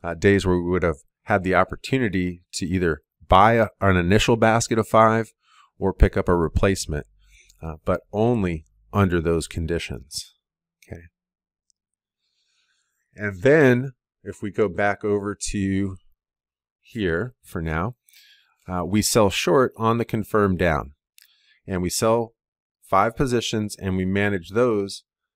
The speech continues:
uh, in both sides, long and short, with fifty gains, fifteen losses. So whichever happens first or signal change, uh,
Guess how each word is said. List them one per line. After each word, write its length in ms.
uh, 160
in 160
both 260
sides, 480
long 300
and 160
short, 380
with 220
fifty 400
gains, 480
fifteen 640
losses. 600
So 420
whichever 480
happens 400
first 540
or 320
signal 440
change, 520
uh, 240